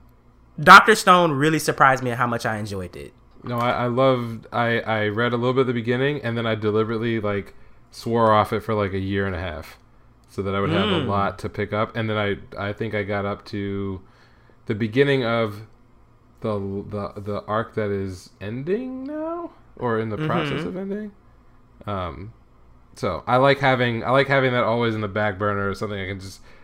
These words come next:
Speaker 2: get a good afternoon binge
Speaker 1: Just
Speaker 2: reading, 'cause
Speaker 1: binge
Speaker 2: it is
Speaker 1: it.
Speaker 2: quite, it's better than you think it should be,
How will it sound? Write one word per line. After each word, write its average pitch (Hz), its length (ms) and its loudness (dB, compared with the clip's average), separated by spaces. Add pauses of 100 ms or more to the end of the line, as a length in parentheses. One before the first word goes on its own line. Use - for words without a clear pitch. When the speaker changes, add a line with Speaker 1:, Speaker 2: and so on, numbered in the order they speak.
Speaker 2:
get 120 160 4
a 113 80 4
good 107 240 2
afternoon 101 800 -2 (420)
binge 110 240 0
Speaker 1:
Just 104 80 0
Speaker 2:
reading, 98 340 -2
'cause 135 100 -2
Speaker 1:
binge 135 180 2
Speaker 2:
it 139 40 2
is 139 120 2
Speaker 1:
it. 135 80 -6
Speaker 2:
quite, 117 340 0
it's 135 140 0
better 175 320 10
than 202 140 8
you 165 180 4 (120)
think 151 240 0
it 123 100 2
should 117 240 -4
be, 85 220 -6